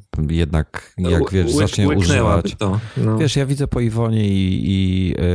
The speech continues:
Speaker 1: y, po, po mojej szwagierce, obie się przesiadły z czterech cali na cztery siedem. I, y, o ile krytykują mniejszy komfort większego rozmiaru,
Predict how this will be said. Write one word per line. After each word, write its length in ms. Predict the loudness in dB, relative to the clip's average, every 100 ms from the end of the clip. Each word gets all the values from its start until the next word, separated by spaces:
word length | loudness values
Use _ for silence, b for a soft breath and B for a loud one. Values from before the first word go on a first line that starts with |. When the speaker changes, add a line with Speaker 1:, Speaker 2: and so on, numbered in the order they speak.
| 0
Speaker 1:
y, 40 | 0
po, 640 | -2 0 0 0 0 0
po 320 | -2 0 0 0
mojej 280 | 0 0 0
szwagierce, 680 | 0 0 -2 -2 -2 0
obie 240 | 0 0 0
się 140 | -2
przesiadły 640 | -4 -4 -2 0 2 0 0
z 340 | -4 -8 -2 -2 -2
czterech 320 | 0 0 0
cali 340 | 0 0 0 0
na 480 | 0 2 0 0 0
cztery 300 | 0 0 -2
siedem. 460 | 0 0 2 0 -4 B B B B B B
I, 680 | -2 0 2 2 2 0 -2 -2 0 0
y, 60 |
o 140 | 2 0
ile 420 | 2 2 2 0 -4 -8
krytykują 840 | -2 -2 -2 -2 0 2 2 0 0
mniejszy 440 | 0 2 0 -2
komfort 380 | 0 0 0 -2
większego 400 | 0 0 0 2
rozmiaru, 580 | 0 2 0 2 0